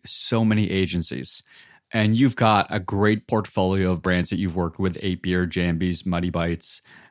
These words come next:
Birthday Company. You've also designed digital consumer products for Venmo, Amazon, Grasshopper. I'm just rhyming through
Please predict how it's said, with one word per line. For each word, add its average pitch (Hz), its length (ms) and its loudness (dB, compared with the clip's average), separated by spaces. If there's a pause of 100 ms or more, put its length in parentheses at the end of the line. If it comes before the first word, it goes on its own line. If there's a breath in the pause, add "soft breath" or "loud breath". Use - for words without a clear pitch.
(160)
Birthday 98 340 2
Company. 92 580 0 (260 loud breath)
You've 101 140 0
also 104 260 4
designed 92 540 2
digital 92 340 0
consumer 90 360 -4
products 90 340 2
for 90 100 -6
Venmo, 87 420 2
Amazon, 85 440 0
Grasshopper. 82 680 -4
I'm 90 100 2
just - 300 -4 (440 soft breath)
rhyming 104 320 4
through 120 220 4